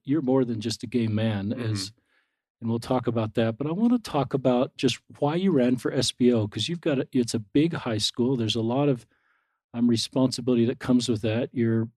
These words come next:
Speaker 1: you know, a high school athlete. Why, tell us the story of why you ran w-, for S B O and what you hope to accomplish.
Speaker 2: Yeah, so junior year, I was on student government. I ran that year just, just because I felt like it. I didn't really have any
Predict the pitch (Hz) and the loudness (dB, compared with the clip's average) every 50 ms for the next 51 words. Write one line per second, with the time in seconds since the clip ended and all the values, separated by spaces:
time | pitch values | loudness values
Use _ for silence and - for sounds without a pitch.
0 | _ - 127 120 113 110 107 104 - 147 147 - - - 143 127 123 - - 123 | _ -4 -2 -2 -2 -2 -4 -4 -2 -2 0 0 0 0 0 0 0 0 -4 -4
1 | 117 110 - - 107 104 110 123 127 _ _ _ _ - _ - - 143 156 160 | -6 -6 -6 -6 -4 0 0 0 -2 _ _ _ _ -20 _ -8 -4 -2 -2 0
2 | 175 185 196 196 196 180 175 170 - - - 170 185 185 185 - - - - - | 0 2 2 2 2 0 -2 -6 -6 -4 -2 -2 0 0 -2 -2 -2 -2 -2 0
3 | - 156 147 147 139 120 - 147 139 135 135 127 127 131 131 127 127 123 117 - | 2 2 4 4 4 2 2 0 2 4 4 4 4 4 4 2 2 0 -2 -4
4 | _ _ - 143 139 - 143 123 - - - - 127 127 123 117 113 110 - _ | _ _ 0 0 0 2 2 0 0 -2 -2 0 2 4 4 2 0 -2 -6 _
5 | _ _ _ _ - - 156 185 - - 131 113 - 143 147 - - 120 113 113 | _ _ _ _ -2 0 0 0 2 -2 -4 0 0 -2 -2 0 0 -2 -2 -2
6 | - - 120 117 117 - 101 95 95 - - - _ _ _ _ _ - 185 185 | -2 -2 -2 -2 -2 -4 -8 -8 -8 -10 -12 -14 _ _ _ _ _ -2 0 0
7 | 139 127 123 - - 143 143 143 135 127 131 127 127 151 160 160 165 160 156 151 | 0 -2 -6 -6 -4 0 2 2 0 0 -2 -8 -8 -6 -4 -4 -4 -6 -6 -4
8 | 135 120 113 110 113 113 120 131 139 - - 113 117 113 110 110 110 117 107 107 | -4 -2 -2 -2 -2 -2 -4 -6 -10 -8 -4 -4 -2 -2 -2 -4 -4 -6 -6 -6
9 | 107 104 107 110 117 131 - - - - 117 113 113 110 110 107 107 110 110 107 | -6 -6 -10 -12 -14 -18 -20 -18 -10 -10 -8 -8 -6 -6 -6 -6 -6 -6 -10 -8
10 | 110 110 104 - 107 113 117 117 131 131 135 135 131 123 123 117 117 120 117 117 | -10 -10 -10 -8 -6 -6 -6 -4 -4 -4 -4 -4 -4 -6 -6 -6 -6 -6 -6 -6
11 | 117 117 117 113 - - - - _ _ _ - - - - - _ _ _ _ | -6 -8 -10 -10 -10 -12 -14 -16 _ _ _ -20 -20 -20 -20 -20 _ _ _ _
12 | _ _ _ _ _ _ - 180 180 - - 185 190 180 185 185 185 202 190 135 | _ _ _ _ _ _ -14 -14 -12 -10 -10 -10 -4 -4 -4 -4 0 -2 -2 0
13 | 113 101 98 104 107 110 117 120 117 113 113 110 117 117 110 110 113 113 110 110 | 0 -4 -4 -2 -2 -2 -2 -2 -4 -6 -6 -6 -4 -4 -6 -4 -4 -6 -6 -6
14 | 110 113 | -8 -10